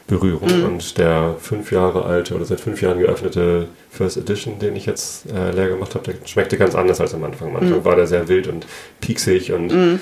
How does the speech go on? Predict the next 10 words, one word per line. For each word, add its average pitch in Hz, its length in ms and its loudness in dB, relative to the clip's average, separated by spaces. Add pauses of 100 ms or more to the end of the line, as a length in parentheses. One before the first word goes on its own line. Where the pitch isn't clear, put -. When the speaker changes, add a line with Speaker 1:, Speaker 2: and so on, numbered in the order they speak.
(300)
Speaker 1:
und 90 240 -8
stachelig. - 580 0 (160)
<laughs> - 180 0
Irgendwie, 107 360 2 (240)
weiß, 107 180 4
also 92 260 4
das, 87 40 -2 (680)
das, - 200 0
was 95 140 2
der 87 420 6